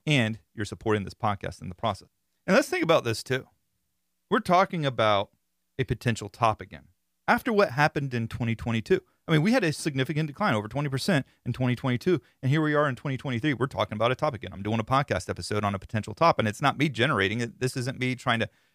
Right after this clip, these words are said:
give off this, like, bearish hysteria. This is somebody writing me about it. And then the question becomes, too, where, "Well, Ryan, what about your fluidity and changing your market theory or your strategy?"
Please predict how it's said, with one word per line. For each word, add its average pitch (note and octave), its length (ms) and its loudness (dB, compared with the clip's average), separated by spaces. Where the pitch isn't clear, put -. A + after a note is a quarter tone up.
give B2+ 180 4
off A#2 280 4
this, A2+ 200 -2
like, - 220 -2
bearish B2 240 4
hysteria. C3+ 480 0
This A#2+ 260 -6
is C3+ 80 -6
somebody A#2+ 300 -2
writing C3 280 4
me - 120 -6
about - 260 -4
it. - 80 -20
And C#3+ 80 2
then C#3+ 120 4
the C3 60 2
question D3 280 2
becomes, B2 500 0
too, E3+ 400 6
where, B2+ 440 6
"Well, B2+ 140 0
Ryan, C3+ 280 4
what C3+ 120 0
about D#3+ 160 2
your B2+ 100 -4
fluidity A#2+ 720 0
and G#2 340 0
changing A2+ 360 -4
your G2+ 80 0
market G#2+ 340 2
theory A2+ 320 -2
or G#2 60 -2
your G2 160 -8
strategy?" A2 540 0